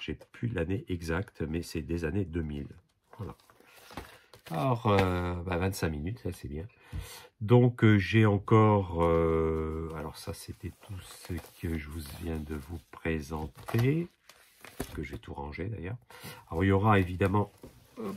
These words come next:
hop, hop, hop, il y aura ça, mais j'attends encore un arrivage de, euh, de H H V Records, euh, voilà, un petit peu, donc, euh, j'attends que,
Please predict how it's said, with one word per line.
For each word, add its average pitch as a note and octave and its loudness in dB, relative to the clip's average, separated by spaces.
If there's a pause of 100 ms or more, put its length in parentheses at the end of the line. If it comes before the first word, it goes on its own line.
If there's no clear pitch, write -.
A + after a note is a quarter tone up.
(100)
hop, - -12
hop, - -16
hop, - -16 (440)
il F#2 -4
y - -6
aura E2 4 (260)
ça, - -2 (460)
mais G2+ 2
j'attends A2+ 4
encore A2 4
un F#2 0
arrivage F#2 -2
de, D#2+ -4 (1120)
euh, E2 -6
de F2+ -4
H F#2 -2
H E2 -6
V F2 0
Records, F#2 0
euh, E2 -2
voilà, D#2 -6 (200)
un - -14
petit - -14
peu, - -14
donc, D2 -14
euh, C#2 -10
j'attends C#2 -10
que, C#2 -6